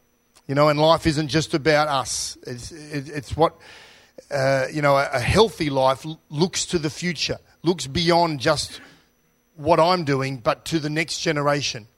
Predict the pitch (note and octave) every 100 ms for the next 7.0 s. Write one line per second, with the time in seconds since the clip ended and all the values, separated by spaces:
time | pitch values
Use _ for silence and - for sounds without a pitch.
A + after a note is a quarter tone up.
0 | _ _ _ _ B2+ - E3+ D#3 D3+ D3
1 | F3 D#3 - C3+ - C3+ B2+ C#3 - C3+
2 | C#3+ B2 A2 - - - _ C#3 C3 C3
3 | C3 B2 B2 - _ _ - D#3 C#3 C3
4 | B2+ _ _ _ D#3+ D3 C3 E3 D#3 G3
5 | E3+ G3 F3 E3 - _ _ _ _ _
6 | _ _ _ - G3 D#3+ B2 C#3 C#3+